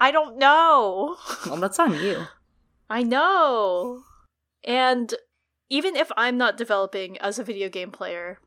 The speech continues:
Speaker 1: throughout just these three chapters, I think we can see big developments in Sam's character.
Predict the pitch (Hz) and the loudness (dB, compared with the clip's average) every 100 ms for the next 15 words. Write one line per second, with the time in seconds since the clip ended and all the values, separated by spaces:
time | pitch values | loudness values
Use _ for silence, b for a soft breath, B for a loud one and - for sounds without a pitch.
0 | _ _ 262 285 285 - 254 - 254 226 | _ _ 2 2 2 0 -2 -2 -6 -8
1 | - 226 214 208 202 202 208 208 202 196 | -6 -8 -4 -6 -6 -6 -6 -6 -10 -10
2 | 208 220 196 202 214 196 185 190 190 208 | -10 -10 -8 -8 -4 -2 -2 -4 -12 -12
3 | - 196 196 208 - 190 190 - 180 180 | -10 -8 -8 -10 -10 -10 -12 -12 -10 -10
4 | - 180 180 | -12 -12 -10